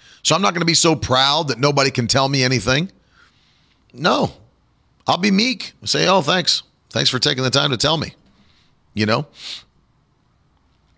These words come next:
I've actually been able to turn people's whole,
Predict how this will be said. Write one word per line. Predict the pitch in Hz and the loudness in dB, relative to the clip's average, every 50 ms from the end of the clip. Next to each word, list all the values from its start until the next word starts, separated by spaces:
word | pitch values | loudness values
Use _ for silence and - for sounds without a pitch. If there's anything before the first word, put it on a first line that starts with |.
| _ _ _ - - - | _ _ _ -10 -4 -2
I've | 156 202 220 254 | -2 0 2 0
actually | 247 180 - - 175 170 | 0 2 0 0 0 0
been | 160 165 | 2 2
able | 165 160 156 | 2 2 2
to | 139 127 | 0 0
turn | - - - 196 208 214 208 208 190 | -2 -2 -2 0 2 2 2 2 2
people's | - 185 196 - - 165 165 165 - | 0 0 -2 -2 -2 -2 0 0 0
whole, | - - - 190 196 208 208 214 220 208 208 - | -2 -2 0 2 2 4 4 4 2 2 0 -4